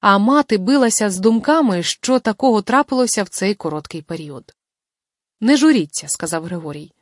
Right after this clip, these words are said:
"він закохався". Для Муськи то була щаслива новина.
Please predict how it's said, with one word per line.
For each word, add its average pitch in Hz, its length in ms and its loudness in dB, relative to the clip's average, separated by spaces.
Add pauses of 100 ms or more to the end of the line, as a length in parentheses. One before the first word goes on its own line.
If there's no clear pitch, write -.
(160)
"він 302 240 2
закохався". 277 720 -4 (920)
Для 185 260 -2
Муськи 330 400 0
то 320 220 -2
була 302 240 0
щаслива 294 580 0
новина. 156 460 -8